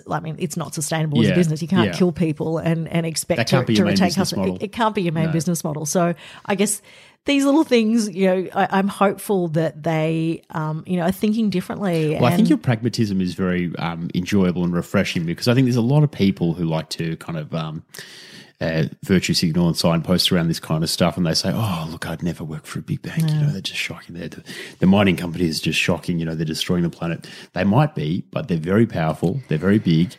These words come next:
Speaker 2: They have a lot of resources. And do you want to be a good actor in a really, um, challenging environment, or do you want to not be part of any change at all? 'Cause th-,
Speaker 1: Right.
Speaker 2: those are your choices.
Speaker 1: And, and then as consumers, we also need to take some responsibility,
Speaker 2: For sure.
Speaker 1: because,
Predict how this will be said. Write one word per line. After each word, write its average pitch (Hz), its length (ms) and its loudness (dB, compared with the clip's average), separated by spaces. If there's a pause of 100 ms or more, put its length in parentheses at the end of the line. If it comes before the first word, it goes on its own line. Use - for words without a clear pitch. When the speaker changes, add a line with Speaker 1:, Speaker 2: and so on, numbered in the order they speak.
Speaker 2:
They 80 120 -4
have 90 120 -4
a 92 40 0
lot 104 160 2
of 113 80 2
resources. 87 760 0
And 85 320 -2 (300)
do 104 80 4
you 110 100 6
want 139 120 8
to 123 40 4
be 104 220 4
a - 20 6
good 92 260 2
actor 85 520 2
in 90 100 0
a 85 80 2
really, 85 520 2
um, 82 360 -4
challenging 87 460 0
environment, 101 600 2
or 95 120 2
do 87 100 0
you 87 80 2
want 85 160 0
to 85 220 -2
not 92 260 0
be 90 100 0
part 85 220 -4
of 82 60 -6
any 85 140 0
change 87 280 -2
at 82 80 0
all? 82 220 -2
'Cause 87 160 -4
th-, 107 180 4
Speaker 1:
Right. 160 100 -6
Speaker 2:
those 127 200 4
are 110 40 2
your 95 80 6
choices. 117 540 -2
Speaker 1:
And, 196 220 -2
and 196 160 2
then 208 120 2
as 202 140 -2
consumers, 202 640 -2
we 175 100 0
also 190 300 0
need 175 160 2
to 160 80 -4
take 170 220 -2
some 160 180 -4
responsibility, 160 800 -2
Speaker 2:
For 127 140 2
sure. 151 180 4
Speaker 1:
because, 143 180 4